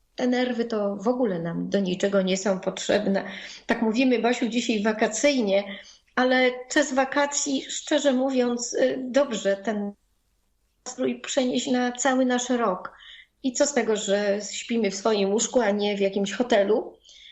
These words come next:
Co z tego, że patrzymy na ten sam widok z okna, a nie ten inny gdzieś w pięknych rejonach świata?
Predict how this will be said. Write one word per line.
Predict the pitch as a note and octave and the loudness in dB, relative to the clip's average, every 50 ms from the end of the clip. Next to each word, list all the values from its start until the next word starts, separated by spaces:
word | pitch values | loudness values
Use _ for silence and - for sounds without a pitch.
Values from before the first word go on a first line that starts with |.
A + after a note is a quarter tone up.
| - - _ | -20 -20 _
Co | - - C#4+ | 2 2 2
z | C#4 | 4
tego, | - C#4+ C4 B3 C4 A#3+ | 2 0 2 2 0 0
że | A3+ A3+ A#3 A3 | 0 -2 -4 -2
patrzymy | - A#3+ A3+ - - B3+ A#3+ A3+ | 0 -2 -2 0 -2 0 0 0
na | A3+ G#3+ G3+ | 0 -2 -2
ten | - A3 A3 | -2 -2 -2
sam | G#3+ - A#3 A#3 A3+ | 0 0 0 0 0
widok | B3 A3+ - G#3 G#3 | 0 0 0 -2 -2
z | G#3+ - | 0 0
okna, | A3+ A3 A3 - - G#3+ G#3 G3+ - - - - | 0 0 0 -2 -2 0 0 0 0 -2 -2 0
a | A3+ | 0
nie | A3 A3 G#3+ A3 | 2 4 2 2
ten | A3 - A3+ A3 A3 | 2 2 2 0 0
inny | A3 A3 A#3+ A3 G#3 G3 G3+ G3+ G3+ G#3+ G#3 | 2 2 2 2 4 2 2 0 0 0 0
gdzieś | G#3+ F#3+ G3+ G#3 B3 B3 - - - - _ _ - | 0 0 2 0 0 -2 -6 -10 -14 -18 _ _ -8
w | _ | _
pięknych | - G#3+ G#3+ G#3+ - - G#3 G3+ G3 - | 0 0 0 0 -2 -2 -2 -2 0 0
rejonach | - A3 G3+ G3 G#3 G#3 G#3+ - | 2 2 4 2 2 2 -2 -2
świata? | - - - A3+ G#3 G3 - - G#3+ A#3+ C4+ - | -2 -2 0 0 0 0 0 0 0 0 0 -4